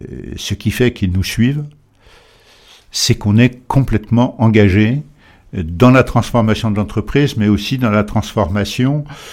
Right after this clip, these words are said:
euh, autour de, euh, bah, toute la partie R S E, qu'elle soit, euh, sociale, sociétale ou, ou environnementale. Donc on sent très bien ce...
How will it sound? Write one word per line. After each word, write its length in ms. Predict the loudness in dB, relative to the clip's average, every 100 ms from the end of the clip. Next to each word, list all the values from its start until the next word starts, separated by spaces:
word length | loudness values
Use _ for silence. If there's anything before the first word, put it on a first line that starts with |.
| -14 -2
euh, 280 | 2 2
autour 640 | 2 0 -2 -2 -2 -2 -2
de, 100 | 0
euh, 520 | 2 0 -2 -4 -8
bah, 180 | -10 -12
toute 220 | -14 -12
la 80 | -8
partie 360 | -8 -8 -6
R 80 | -6
S 240 | -6 -6 -6
E, 100 | -6
qu'elle 240 | -8 -10
soit, 300 | -6 -4 -2
euh, 220 | -2 -4
sociale, 440 | -6 -8 -4 -4 -4
sociétale 600 | -6 -6 -8 -6 -6 -6
ou, 180 | -6 -10 -12 -20 _ -4
ou 80 |
environnementale. 720 | -2 0 -2 -2 -2 -4 -8 -12 -14 -12
Donc 180 | -10 -6
on 60 |
sent 220 | -6 -4 -4
très 200 | -2 -2
bien 300 | 0 0 0
ce... 640 | -4 -6 -6 -4 -6 -8